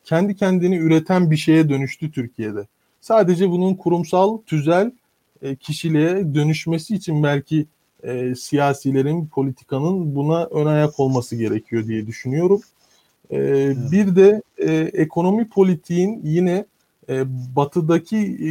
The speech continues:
Speaker 1: gibi sivil toplumu, sivil hayatı veya çeşitli, e, aktörleri, bölünmüş aktörleri, hayatın içinde bölünmüş, e, aktörleri temsil eden heterojen dağılımına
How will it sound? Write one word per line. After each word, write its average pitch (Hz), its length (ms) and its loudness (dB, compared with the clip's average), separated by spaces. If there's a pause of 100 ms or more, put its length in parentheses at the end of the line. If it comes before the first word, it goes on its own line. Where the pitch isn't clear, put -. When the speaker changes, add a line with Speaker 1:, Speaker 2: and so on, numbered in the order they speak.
(120)
Speaker 1:
gibi 160 320 0
sivil 175 380 -2
toplumu, 147 580 0
sivil 156 360 -4
hayatı 151 720 2 (380)
veya 160 260 2
çeşitli, 170 840 -4
e, 156 240 -4
aktörleri, 147 840 0
bölünmüş 147 520 -2
aktörleri, 139 640 -2
hayatın 131 500 -4
içinde 151 400 -2
bölünmüş, 143 560 -2 (420)
e, 123 240 -6
aktörleri 143 840 0 (280)
temsil 147 420 -2
eden 151 320 2
heterojen 151 760 0
dağılımına 151 760 2